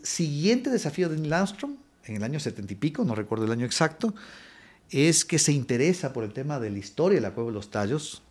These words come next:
La primera civilización, se dice que estuvo ahí,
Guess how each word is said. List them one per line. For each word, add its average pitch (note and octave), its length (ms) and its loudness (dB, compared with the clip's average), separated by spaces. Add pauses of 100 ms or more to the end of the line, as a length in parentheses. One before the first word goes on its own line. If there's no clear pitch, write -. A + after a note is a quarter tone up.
La G2+ 160 -8
primera G#2 760 0 (320)
civilización, A#2+ 1080 0
se - 120 -6
dice G#2+ 260 -6
que G2+ 200 -8
estuvo C#3 420 -2
ahí, D3+ 280 0